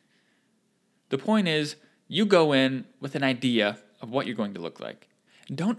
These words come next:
underestimate the incredible power of visualization.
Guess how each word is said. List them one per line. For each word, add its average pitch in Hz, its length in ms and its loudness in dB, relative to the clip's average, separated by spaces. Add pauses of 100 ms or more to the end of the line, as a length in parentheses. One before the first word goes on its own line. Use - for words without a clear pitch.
underestimate 127 720 -2
the 113 100 -2
incredible 117 600 -2
power 101 420 -8
of 92 80 -18
visualization. 104 880 -10